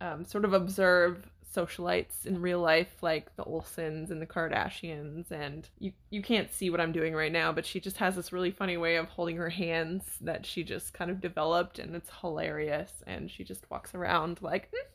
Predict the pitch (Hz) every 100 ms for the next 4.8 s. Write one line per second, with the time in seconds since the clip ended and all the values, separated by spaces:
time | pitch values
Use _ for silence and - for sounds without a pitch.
0 | 453 440 494 - 480 - 370 440 _ -
1 | - - - - 208 202 196 190 190 -
2 | 185 180 175 185 - 165 160 - 180 165
3 | - - 180 - - 180 185 190 180 208
4 | 196 180 175 175 190 170 165 160